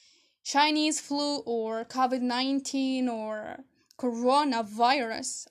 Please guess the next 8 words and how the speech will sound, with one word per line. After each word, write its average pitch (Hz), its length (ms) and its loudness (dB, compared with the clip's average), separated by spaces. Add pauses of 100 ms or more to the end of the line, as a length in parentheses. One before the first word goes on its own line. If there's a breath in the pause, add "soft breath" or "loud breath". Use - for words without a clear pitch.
I 247 280 2
didn't 240 600 -6 (760)
graduate 247 640 2
yet. 262 560 0
But 247 200 2
I 254 80 2
supposed 370 600 -6
to, 294 480 -4